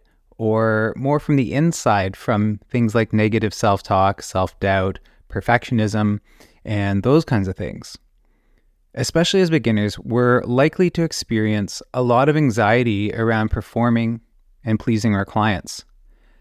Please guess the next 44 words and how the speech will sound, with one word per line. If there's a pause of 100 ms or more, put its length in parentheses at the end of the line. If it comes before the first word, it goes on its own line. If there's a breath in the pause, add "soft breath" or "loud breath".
(640)
At
the
earlier
stages
of
our
career,
we're
still
trying
to
prove
ourselves
to
our
clients
while
we
haven't
even
proven
ourselves
to
ourselves
yet. (840 soft breath)
In
this
part
of
our
experience,
we're
going
to
find
ourselves
lost
in
the
process
of
figuring
things
out